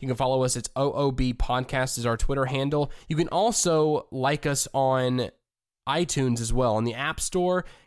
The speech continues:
Give us a rating. Uh, give us a, a review of what you think our show, uh, how you think our show is doing, because we really, really appreciate all of that love. You can follow me on Facebook. You can follow me on Twitter. My Twitter handle is Dylan underscore James.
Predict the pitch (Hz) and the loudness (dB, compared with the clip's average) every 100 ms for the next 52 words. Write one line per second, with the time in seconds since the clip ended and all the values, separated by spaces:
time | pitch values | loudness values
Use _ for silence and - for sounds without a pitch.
0 | - 151 190 - - - 160 160 170 127 | -4 -2 0 0 -2 -2 0 2 0 -2
1 | 101 101 107 107 110 - 156 165 151 135 | -4 -4 -2 0 -2 -2 -2 0 -2 -2
2 | - 123 120 123 117 147 190 123 113 110 | -2 -2 2 0 0 0 2 2 0 0
3 | 120 127 127 131 123 123 - 131 120 113 | 0 -2 -2 -2 0 0 0 0 0 0
4 | 113 - - - 117 117 160 156 143 139 | -4 -12 -20 -6 -2 0 2 2 2 0
5 | 131 123 - 127 117 113 127 127 120 117 | 0 0 0 0 0 0 2 2 0 0
6 | 117 117 113 135 151 131 127 123 113 - | -2 -2 0 2 2 2 2 0 0 -2
7 | 120 - 113 117 113 110 113 110 120 127 | -4 -2 -4 -2 -2 -2 -4 0 2 2
8 | 120 - - - - 147 139 160 151 165 | 0 -6 -12 -14 -4 -2 0 2 4 2
9 | 170 160 160 160 - 156 143 127 131 131 | 0 0 -2 -2 -2 -2 -2 -2 0 0
10 | 120 117 - 143 143 127 120 117 117 - | 0 0 0 0 0 2 2 0 -2 -4
11 | 139 135 131 131 120 113 113 131 135 - | -2 0 0 0 0 -2 0 2 2 0
12 | 127 127 - 127 120 117 151 160 156 156 | 0 0 -2 -2 -2 0 0 2 0 -2